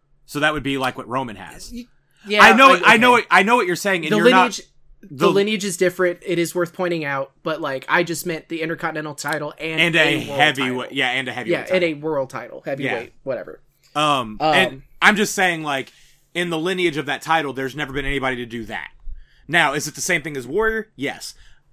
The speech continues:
Speaker 1: Do I think Gunther would do a really good job with that? Yes. Could you tell some really fun stories with that? Absolutely. The, uh, next closest thing to that, Asa, would have been, uh, Seth hiving the W W E title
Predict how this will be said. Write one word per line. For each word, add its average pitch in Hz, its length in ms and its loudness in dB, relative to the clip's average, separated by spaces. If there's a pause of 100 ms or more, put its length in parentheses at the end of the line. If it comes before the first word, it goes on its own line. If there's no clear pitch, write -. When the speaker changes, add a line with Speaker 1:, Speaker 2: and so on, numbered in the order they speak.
(140)
Speaker 1:
Do 151 160 -2
I 151 80 4
think 147 220 -4
Gunther 151 260 -2
would 135 80 -4
do 143 100 -2
a 135 60 -4
really 139 200 -4
good 127 120 -6
job 135 260 0
with 170 120 -8
that? 175 240 -2
Yes. 127 300 -10
Could 139 180 -8
you 143 80 -10
tell 156 160 -4
some 139 180 -10
really 143 160 -6
fun 143 220 -8
stories 196 320 -4
with 120 120 -12
that? 95 300 -14
Absolutely. 131 640 -4 (320)
The, 170 300 0
uh, 151 180 0
next 151 300 -6
closest 180 340 -8
thing 175 140 -10
to 165 60 -10
that, 165 200 -6
Asa, 151 300 -8
would 135 140 -6
have 135 100 -8
been, 131 320 -8
uh, 110 480 -8
Seth 143 340 -2
hiving 135 540 -6
the 113 480 -10 (380)
W 147 200 -4
W 131 240 -6
E 127 80 -6
title 120 580 -8